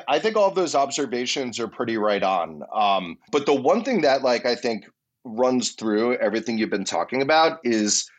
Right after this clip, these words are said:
the relationship that audience and consumers have with media companies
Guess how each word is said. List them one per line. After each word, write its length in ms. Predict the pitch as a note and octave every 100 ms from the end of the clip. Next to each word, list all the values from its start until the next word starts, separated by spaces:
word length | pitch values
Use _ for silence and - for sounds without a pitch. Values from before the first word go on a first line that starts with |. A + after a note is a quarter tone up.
| _ _ -
the 100 | B2
relationship 800 | A#2+ G#2+ A#2+ - E3 - G3+ G3+
that 340 | C#3+ B2 A2 G2 _ -
audience 460 | A#2 A#2+ C3 -
and 140 | G#2 F#2
consumers 580 | G2+ - A#2 A2 G2+
have 260 | G#2 G2 F#2+
with 140 | G2+
media 320 | F2 F2 G#2 A2+
companies 640 | C#3+ D3 D#3+ F3+ E3+ -